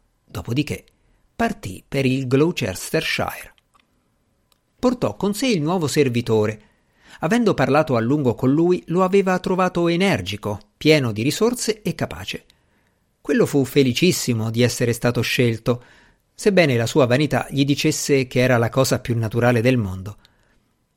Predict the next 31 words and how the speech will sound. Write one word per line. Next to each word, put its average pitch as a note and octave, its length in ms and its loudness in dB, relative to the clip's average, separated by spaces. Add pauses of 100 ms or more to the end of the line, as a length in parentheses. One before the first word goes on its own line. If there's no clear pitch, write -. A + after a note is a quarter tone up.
Ma D#3+ 180 2
ora G3+ 200 6
che C#3+ 140 2
il C3 140 4
nuovo C3+ 240 2
servitore A#2 600 2
ha G2+ 60 -2
fatto B2 360 -2
il G#2 120 -4
grande A#2 420 0
balzo B2 400 0
in G#2 120 -2
avanti B2 420 0
nella G2+ 160 -4
sua A#2 180 -2
carriera, A#2 640 2 (380)
ora B2 300 2
che A2+ 180 -4
è C3+ 100 4
uscito, A#2+ 640 0
per - 220 -8
così A#2+ 320 -2
dire, B2+ 400 4 (240)
dal A2 280 -4
mito B2 720 -2
per A2 200 -2
entrare B2+ 480 4
nel A2 180 -4
mondo B2+ 300 0
della G#2+ 240 -2
quotidianità, C#3 840 -2